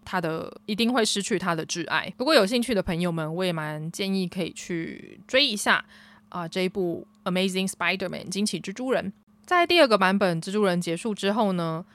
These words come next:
呃，二零一五年的二月，华特迪士尼公司呢，跟漫威影业还有索尼影视呢，呃，终于达成了共识。他们决定呢，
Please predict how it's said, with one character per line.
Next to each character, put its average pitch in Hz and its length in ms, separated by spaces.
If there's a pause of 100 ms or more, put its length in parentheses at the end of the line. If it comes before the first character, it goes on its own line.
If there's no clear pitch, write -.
(400)
呃， 170 260
二 269 200
零 180 340
一 311 120
五 233 140
年 165 180
的 170 60
二 226 180
月， 202 360
华 208 120
特 330 200
迪 202 120
士 226 140
尼 202 100
公 190 220
司 202 140
呢， 175 180
跟 180 180
漫 208 300
威 196 160
影 160 260
业 202 200
还 175 200
有 180 240
索 175 320
尼 170 360
影 170 240
视 220 320
呢， 175 240 (400)
呃， 202 360
终 370 220
于 202 160
达 175 220
成 202 200
了 170 140
共 175 300
识。 - 320 (420)
他 403 80
们 381 160
决 190 220
定 220 240
呢， 160 340